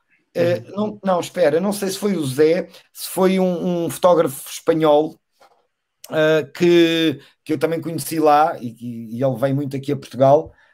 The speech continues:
Speaker 1: ah, que me fez, já não tenho a certeza, mas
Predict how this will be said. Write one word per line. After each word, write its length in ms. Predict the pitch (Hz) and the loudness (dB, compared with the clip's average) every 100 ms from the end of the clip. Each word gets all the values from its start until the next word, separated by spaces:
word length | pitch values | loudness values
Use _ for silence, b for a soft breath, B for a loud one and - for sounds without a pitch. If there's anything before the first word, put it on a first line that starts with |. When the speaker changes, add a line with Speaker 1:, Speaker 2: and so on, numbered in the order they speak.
| b 147 | b 2
Speaker 1:
ah, 200 | 156 156 | 2 2
que 80 | 170 | -4
me 80 | 165 | -6
fez, 260 | 147 120 | -2 0
já 80 | 147 | 0
não 120 | 175 185 | -2 -2
tenho 200 | 190 185 | -2 -2
a 40 | |
certeza, 680 | 135 160 139 117 98 98 - b b b b - | -4 -6 -2 -4 -4 -8 -10 b b b b -4
mas 420 | 160 185 180 - | 2 2 2 -10